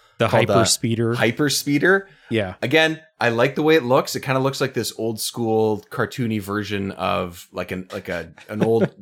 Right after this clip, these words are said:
Speaker 1: <laughs>
Speaker 2: war jet sort of thing. It's got, like, the, the, um, shark teeth and eye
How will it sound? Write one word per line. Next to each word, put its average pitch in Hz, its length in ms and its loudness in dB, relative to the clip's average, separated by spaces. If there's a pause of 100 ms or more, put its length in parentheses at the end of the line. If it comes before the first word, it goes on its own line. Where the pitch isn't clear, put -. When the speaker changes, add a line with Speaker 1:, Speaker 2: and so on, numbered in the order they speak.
(160)
Speaker 1:
<laughs> - 120 -20
Speaker 2:
war 110 320 0
jet 131 440 0
sort 143 220 -2
of 135 80 -2
thing. 147 140 -2
It's 135 140 -2
got, 117 180 -4
like, 113 160 -6
the, 90 200 -4 (440)
the, 90 440 -4
um, 87 360 -8 (320)
shark 131 340 0
teeth 135 480 -2
and 101 160 -6
eye 117 560 2